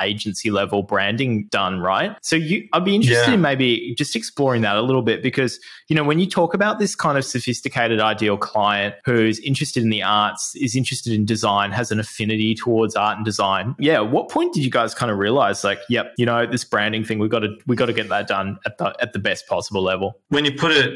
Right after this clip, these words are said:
Speaker 2: into terms of timing, we did it sort of twenty nineteen. So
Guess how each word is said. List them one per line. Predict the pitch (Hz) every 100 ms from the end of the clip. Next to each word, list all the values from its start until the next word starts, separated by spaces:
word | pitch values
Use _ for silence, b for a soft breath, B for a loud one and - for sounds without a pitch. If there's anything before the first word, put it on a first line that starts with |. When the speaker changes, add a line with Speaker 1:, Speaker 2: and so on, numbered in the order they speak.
| -
Speaker 2:
into | 120 110 - 110 104 98 98
terms | - 104 101 95
of | 92 87
timing, | 110 107 110 107 95 95 - -
we | 113
did | 107 110
it | 101 95 - _ _
sort | - -
of | 127
twenty | - 107 98
nineteen. | 95 95 - 104 98 95
So | - 104 98 98